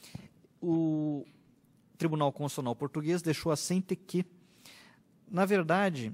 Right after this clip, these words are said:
não é que uma lei possa simplesmente apagar ou desfazer o que já se conquistou, ou o nível já alcançado. Há que, e é, é aí que tá a beleza da coisa, professor Ingo, há que tomar em consideração o princípio da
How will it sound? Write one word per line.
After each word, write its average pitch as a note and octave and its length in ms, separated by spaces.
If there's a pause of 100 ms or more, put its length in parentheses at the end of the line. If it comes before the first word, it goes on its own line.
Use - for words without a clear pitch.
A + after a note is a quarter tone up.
não F3+ 220
é C4 60
que - 200
uma F#3 360
lei D#3 320 (480)
possa E3+ 260
simplesmente D#3+ 580
apagar E3+ 720
ou D#3+ 140
desfazer D#3 500
o F#3 60
que F3 100
já E3 140
se - 140
conquistou, D3+ 640
ou D3 140
o D3 60
nível F3 300
já D#3 120
alcançado. C#3+ 760 (960)
Há G3+ 180
que, A3 480 (140)
e D#3 120
é, D#3 160
é - 20
aí D#3 80
que D#3+ 100
tá F3 80
a - 20
beleza D3+ 300
da C#3 100
coisa, C#3 280
professor C3+ 260
Ingo, C3 220 (380)
há G3 200
que G#3+ 320
tomar G3 320
em G#3 40
consideração F#3+ 720
o G3 120
princípio F#3 460
da F3 200